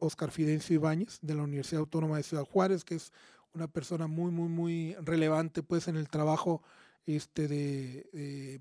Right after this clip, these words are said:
binacional, este, captación y de gestión de agua de lluvia. El ingeniero David Vargas,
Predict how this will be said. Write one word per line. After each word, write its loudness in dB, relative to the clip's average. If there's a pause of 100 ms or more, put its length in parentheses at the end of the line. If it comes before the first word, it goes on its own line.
binacional, 0 (580)
este, -6
captación -4
y 0
de 0
gestión -2
de 2
agua 4
de 4
lluvia. 4 (240)
El -2
ingeniero 4
David 4
Vargas, 4